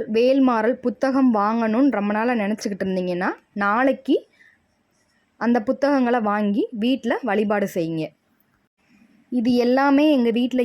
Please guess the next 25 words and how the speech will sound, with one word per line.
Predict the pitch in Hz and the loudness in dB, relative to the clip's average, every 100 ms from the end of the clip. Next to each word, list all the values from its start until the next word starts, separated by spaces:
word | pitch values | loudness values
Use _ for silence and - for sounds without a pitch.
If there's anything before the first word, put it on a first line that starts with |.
| 202 | 0
இருக்கு" | 220 220 - 220 208 | -2 -4 -2 0 0
அப்படின்னு | 180 - 220 262 240 | -2 -2 0 2 2
நீங்க | 202 | 0
நினைச்சீங்கன்னா | 185 180 208 214 190 165 160 208 - - - - _ 208 | -2 -4 -4 -6 -4 -4 -4 -4 -6 -16 -20 -20 _ -4
நாளைக்கு | 208 247 269 214 220 262 | 0 0 -2 -2 -2 -2
ஒரு | - 220 277 | 0 0 0
பாக்கெட் | 262 233 240 247 | -2 -2 -2 -4
உப்பு | 208 - 294 | -6 -4 -2
வாங்கி | 262 214 190 247 | 0 -2 -2 -2
உங்க | 240 208 | 0 0
உப்பு | 226 226 254 | -2 -2 -2
ஜாடியில | 220 190 202 214 | 0 -2 -2 -4
கொட்டி | 190 180 214 | -6 -4 -2
வைங்க. | 196 175 170 233 - - _ | -2 -4 -4 -4 -6 -16 _
உப்பு | 233 233 _ 294 311 | -12 -12 _ -2 -2
பத்து | 220 - 254 | -4 -4 -4
ரூபாயோ | 233 233 233 | -2 0 0
பதினஞ்சு | 262 208 202 208 202 | 0 -2 -2 -2 -4
ரூபாயோ | 190 196 196 180 | -4 -2 -2 -2
தான். | 175 339 - - - - | -2 -4 -8 -20 -20 -6
முடியாதவங்க | 226 277 294 277 269 247 208 | 0 2 2 2 2 0 0
கூட | 226 247 381 | 0 0 -2
அதை | - 202 190 | -4 -4 -2
வாங்கலாம். | 190 214 202 185 285 381 _ _ 196 | -2 -2 -2 -2 -2 -6 _ _ -4
வாங்கி | 202 233 269 240 | 0 2 2 2